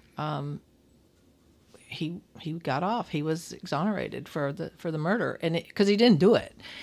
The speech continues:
And that's the whole thing. You know, I do a lot of criminal defense, and I do a lot of, um, interviews in those cases, and there's some good and there's some bad. I mean, I'd, I'd say the pit this year, um, and I was just telling somebody this the other day,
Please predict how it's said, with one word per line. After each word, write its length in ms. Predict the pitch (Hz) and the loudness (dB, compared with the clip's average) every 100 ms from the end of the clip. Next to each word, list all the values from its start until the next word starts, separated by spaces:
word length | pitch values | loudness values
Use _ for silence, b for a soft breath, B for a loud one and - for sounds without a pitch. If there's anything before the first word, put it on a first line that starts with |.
| B - | B 2
And 120 | 226 | 4
that's 140 | 302 | 4
the 80 | 269 | 4
whole 140 | 262 | 4
thing. 340 | 226 226 202 180 | 6 6 6 4
You 140 | - | 2
know, 260 | 190 165 156 | 2 4 2
I 100 | - | 2
do 180 | 190 220 | 6 8
a 20 | |
lot 180 | 226 208 | 8 6
of 80 | 208 | 6
criminal 200 | 226 202 | 4 4
defense, 440 | 185 202 190 165 | 2 2 2 2
and 60 | 170 | 0
I 20 | |
do 160 | 175 190 | 2 4
a 0 | |
lot 240 | 175 170 | 4 4
of, 180 | 165 160 | 4 0
um, 220 | - 156 - | -4 -4 0
interviews 420 | 202 180 170 180 | 2 4 2 2
in 100 | 175 | 0
those 160 | 165 165 | 0 -2
cases, 560 | 175 165 170 170 165 | -2 -2 0 -2 -2
and 160 | 151 165 | -4 -4
there's 180 | 156 - | -4 0
some 200 | 175 170 | 0 2
good 160 | 175 | 0
and 60 | 165 | 0
there's 140 | 151 | -2
some 160 | 165 151 | -4 0
bad. 360 | 165 170 160 | 2 4 4
I 20 | 165 | 2
mean, 80 | |
I'd, 240 | 156 175 - | 0 -2 -2
I'd 140 | 185 175 | -4 0
say 140 | 190 | 0
the 140 | 160 | -2
pit 520 | - - 339 208 123 - B B B B B - | -8 0 4 4 2 -6 B B B B B 0
this 340 | 196 330 - | 4 6 4
year, 380 | 170 156 160 - | 2 4 2 0
um, 460 | 175 175 165 165 - _ B B B B B - - - | 0 2 2 -2 -4 _ B B B B B -20 -16 0
and 140 | 208 | 2
I 40 | 214 | 2
was 140 | 208 | 2
just 160 | 294 294 | 0 2
telling 220 | 269 226 | 4 4
somebody 300 | 220 196 180 | 4 2 2
this 140 | 165 - | -2 -2
the 160 | 175 | -2
other 180 | 170 165 | 0 0
day, 280 | 170 156 | 2 0